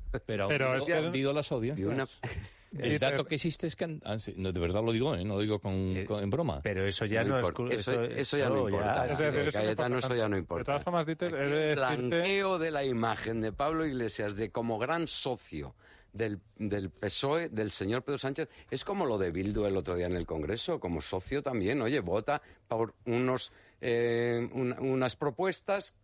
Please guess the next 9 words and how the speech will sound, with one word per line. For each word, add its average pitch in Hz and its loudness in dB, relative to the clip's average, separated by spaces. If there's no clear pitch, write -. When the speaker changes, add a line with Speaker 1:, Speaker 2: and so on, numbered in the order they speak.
Speaker 3:
que 113 -2
son 131 -4
buenas 107 0
para 87 -4
España, 82 -4
y - -6
ahí 104 0
está 101 -6
Bildu. 78 -4